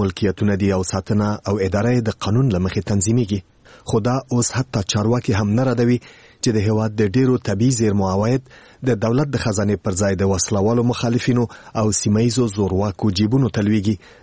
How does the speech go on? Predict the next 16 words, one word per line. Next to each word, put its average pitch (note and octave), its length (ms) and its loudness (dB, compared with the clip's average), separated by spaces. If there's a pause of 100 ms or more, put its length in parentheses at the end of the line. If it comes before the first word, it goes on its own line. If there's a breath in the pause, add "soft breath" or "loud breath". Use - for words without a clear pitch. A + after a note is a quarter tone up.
(140)
ځکه G#2 280 -2
د F#2 120 0
دولتي G2 300 2
واکمنۍ G#2 480 0
د G2 140 0
ساحې A2 260 0
له B2 40 0
کمېدو A#2+ 440 0
سره B2 200 -2 (460 loud breath)
پر D3 100 0 (120)
کانونو C#3 320 2 (140)
او A#2 120 0
طبیعي A2 400 0
زیرمو G2 300 0
د F2+ 220 -2
دولت B2+ 300 0